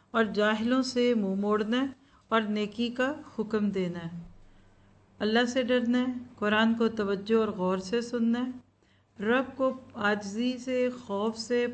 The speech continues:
पस्त आवाज़ से याद करना है और अपने रब को याद करते हुए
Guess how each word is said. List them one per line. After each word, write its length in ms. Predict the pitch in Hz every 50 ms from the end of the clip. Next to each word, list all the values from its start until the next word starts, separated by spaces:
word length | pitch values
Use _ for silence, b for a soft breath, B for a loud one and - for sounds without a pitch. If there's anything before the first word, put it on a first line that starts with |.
| 247
पस्त 300 | 226 220 220 220 - -
आवाज़ 320 | 208 202 190 190 196 208 208
से 180 | 208 - 247 240
याद 300 | 233 233 226 226 226 -
करना 320 | - 233 226 226 226 240
है 160 | 254 254 269 254 B B B B B B B B
और 100 | 214 214
अपने 280 | 220 214 214 220 220 220
रब 220 | 208 214 208 214 -
को 100 | 226 220
याद 360 | 196 202 196 202 208 202 208 -
करते 340 | 226 220 220 226 - 240 240
हुए 280 | 240 233 240 247 247